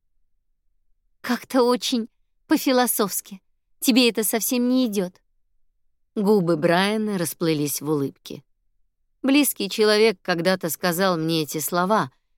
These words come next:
и я долгое время им следовал. Потом столкнулся с жестокой реальностью и перестал. Глаза Брайана переливались из-за фонарного света. Он с интересом посмотрел на Эллисон.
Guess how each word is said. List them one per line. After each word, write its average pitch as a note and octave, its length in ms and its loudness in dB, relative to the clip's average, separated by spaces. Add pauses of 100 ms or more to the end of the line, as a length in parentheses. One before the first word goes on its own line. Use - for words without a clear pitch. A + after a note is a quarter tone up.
(180)
и G#3 100 0
я G3 180 4
долгое F#3 480 2
время F#3 420 2
им E3+ 240 -4
следовал. F#3 560 -2 (640)
Потом D4 340 2
столкнулся G#3 720 0
с E3 40 -2
жестокой E3+ 520 -2
реальностью F3 800 -2 (100)
и A#3+ 140 -2
перестал. C3+ 580 -8 (960)
Глаза D3 400 0
Брайана F3 460 0
переливались D#3 840 -4
из-за D#3 220 -6
фонарного D3 540 -8
света. - 480 -8 (840)
Он B3+ 240 2
с - 100 -6
интересом C4 720 2
посмотрел F3 600 -2
на E3+ 240 0
Эллисон. B2 480 -8